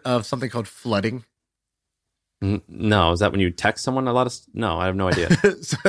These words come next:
Speaker 1: yeah, it could be a lot of things. Don't Urban Dictionary. It's probably something weird. But, uh, here's, here's how I learned about it. Uh, Tony Robbins talked about this thing. So he goes, somebody asked him, they go, "What's a, like, you know, marriage,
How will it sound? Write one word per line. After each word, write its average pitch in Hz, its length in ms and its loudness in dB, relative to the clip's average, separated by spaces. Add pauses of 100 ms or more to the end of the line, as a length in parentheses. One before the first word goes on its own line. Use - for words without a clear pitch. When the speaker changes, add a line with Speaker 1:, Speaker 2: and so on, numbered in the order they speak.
(340)
Speaker 1:
yeah, 156 120 2
it - 80 -8
could 180 100 -10
be 202 80 4
a 190 40 4
lot 160 180 4
of 135 80 -4
things. 104 160 -8
Don't 196 260 2
Urban 185 260 2
Dictionary. 117 460 -2
It's 98 100 -8
probably 139 220 2
something 123 240 -6
weird. 113 300 2 (420)
But, 131 380 2
uh, 110 340 0 (240)
here's, 233 400 2
here's 180 240 4
how 151 220 2
I 135 160 2
learned 117 300 0
about 90 280 0
it. 90 180 -10
Uh, 101 360 -4
Tony 143 200 0
Robbins 117 300 2
talked 101 220 -2
about 98 160 -6
this 101 100 -6
thing. 87 280 -6 (440)
So 135 180 2
he 139 120 2
goes, 120 440 4 (120)
somebody 170 300 4
asked 143 260 2
him, 131 80 -4
they 120 80 0
go, 107 120 0
"What's 127 300 -2
a, 139 260 2
like, 120 140 -2 (220)
you 135 80 -6
know, 113 40 -2
marriage, 131 720 2